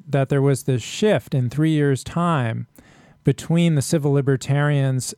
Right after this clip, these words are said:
and the security hawks. I mean, might it have something to do with the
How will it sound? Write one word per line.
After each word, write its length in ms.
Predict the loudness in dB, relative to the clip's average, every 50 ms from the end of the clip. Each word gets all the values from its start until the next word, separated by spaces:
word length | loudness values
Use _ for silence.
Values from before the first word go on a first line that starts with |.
| _ -2
and 260 | 0 0 2 0 0
the 60 | -2
security 500 | 0 -2 -4 -2 0 0 0 2 2 0
hawks. 320 | 0 -2 -4 -6 -6 -4
I 80 | -2 0
mean, 220 | 2 2 2 2
might 180 | 2 2 2 2
it 80 | 0 0
have 180 | 0 -2 -2
something 400 | -2 -2 -4 -2 -2 -2 -2 -2
to 120 | -2 -2 -2
do 280 | -2 0 0 2 2
with 220 | 2 0 0 0 0
the 320 | 0 0 0 0 -2